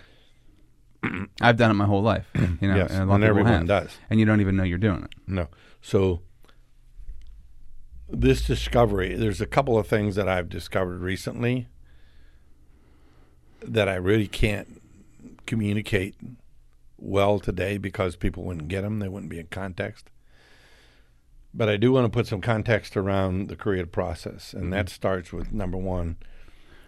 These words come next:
Speaker 1: And
Speaker 2: It
Speaker 1: let me just say before you start that, I, I just wanna lay a groundwork here for everybody listening to this. So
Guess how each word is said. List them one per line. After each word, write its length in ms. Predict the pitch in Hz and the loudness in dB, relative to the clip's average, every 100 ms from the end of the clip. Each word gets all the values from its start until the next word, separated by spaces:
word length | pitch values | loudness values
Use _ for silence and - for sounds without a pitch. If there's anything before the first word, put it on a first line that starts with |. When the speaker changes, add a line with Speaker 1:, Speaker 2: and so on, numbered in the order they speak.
| - - | -10 -2
Speaker 1:
And 120 | 127 | 0
Speaker 2:
It 60 | 151 | 4
Speaker 1:
let 120 | 185 | 4
me 60 | |
just 180 | 208 185 | 4 2
say 80 | 143 | 4
before 300 | 117 - 135 | 2 6 6
you 80 | 127 | 6
start 260 | - 98 | 4 2
that, 100 | 90 | 4
I, 60 | 90 117 | 4 6
I 40 | 117 | 4
just 120 | 117 | 6
wanna 160 | 113 104 | 6 6
lay 120 | 101 | 4
a 40 | |
groundwork 440 | 92 101 95 92 - | 4 2 2 0 0
here 120 | 92 | 0
for 80 | 95 | 0
everybody 220 | 90 92 | 0 2
listening 360 | 87 92 92 82 | 2 0 -2 -2
to 40 | |
this. 160 | 87 87 | -2 0
So 240 | 92 85 | 2 2